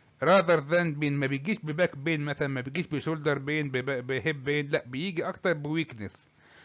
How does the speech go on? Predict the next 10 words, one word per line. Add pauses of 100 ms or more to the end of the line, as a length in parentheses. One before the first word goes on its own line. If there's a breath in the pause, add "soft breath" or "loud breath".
(180 loud breath)
Muscle
weakness
is (160)
typically
most (180)
prominent (120)
in
the
proximal (100)
muscle